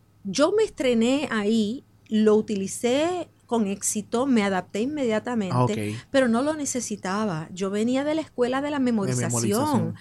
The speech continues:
Speaker 1: y memorización de capítulos de una hora,
Speaker 2: <laughs>
Speaker 1: en vivo.
Speaker 2: Así que no.
Speaker 1: O sea que yo no necesitaba eso. Eh, y además, siendo actriz de teatro, también estoy
Speaker 2: Ujú.
Speaker 1: adiestrada para la memorización.
Speaker 2: Claro.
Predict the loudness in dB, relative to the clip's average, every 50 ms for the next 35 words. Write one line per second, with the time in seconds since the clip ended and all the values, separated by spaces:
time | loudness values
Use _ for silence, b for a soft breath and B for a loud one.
0 | B B B B B 2 4 4 4 4 2 0 -2 -2 -4 -4 -4 -4 -2 -2
1 | -2 -2 -2 -4 -6 -6 -6 -4 -2 -2 -2 -2 0 0 2 2 2 0 0 0
2 | 0 0 2 2 2 0 -2 0 0 2 2 2 4 4 4 4 2 2 2 2
3 | 2 2 2 0 0 -2 -2 -6 -10 -12 -14 -12 -10 -10 -4 -2 -2 0 0 0
4 | 0 2 0 2 2 2 2 2 0 -2 -2 -2 -4 -4 -4 -4 -4 -4 -4 -2
5 | -2 0 0 -2 -2 -2 -4 -4 -4 -4 -4 -4 -4 -4 -6 -6 B B B B
6 | B B B -4 -2 2 4 4 4 4 4 2 0 0 -2 -2 -4 -2 -2 -4
7 | -4 -4 -6 -6 -4 -4 -4 -4 -2 -2 0 0 0 0 -2 -2 -4 -4 -4 -4
8 | -4 -4 -4 -2 -2 -2 -2 -2 -4 -4 -4 -2 0 0 0 -2 -2 -4 -6 -6
9 | -6 -4 -2 -2 -2 -2 -4 -4 -4 -2 -2 0 0 0 -2 -4 -4 -6 -6 -8
10 | -8 -6 -4 -2 0 0 0 -2 -2 -4 -4 -4 -4 -4